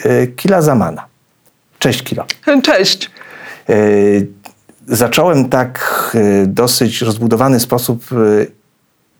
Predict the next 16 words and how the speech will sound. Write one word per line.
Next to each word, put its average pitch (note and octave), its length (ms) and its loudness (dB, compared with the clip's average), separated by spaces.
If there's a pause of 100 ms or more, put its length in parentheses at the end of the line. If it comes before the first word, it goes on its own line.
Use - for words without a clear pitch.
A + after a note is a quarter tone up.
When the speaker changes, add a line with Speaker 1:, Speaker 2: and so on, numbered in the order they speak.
Speaker 1:
i - 80 -8
to, - 200 -2
mam D3+ 200 2
nadzieję, C#3 260 2
zap-, B2+ 300 -2
zaprosi B2+ 460 -2
Państwa B2+ 240 -2
do A#2 120 0
wysłuchania A#2 760 0 (100)
tej G2+ 180 -4
niezwykłej G#2 500 0
historii, F#2+ 640 -4 (640)
y, G2 380 2
ponieważ, - 1160 0
y, G2+ 300 2 (1120)
w - 200 -2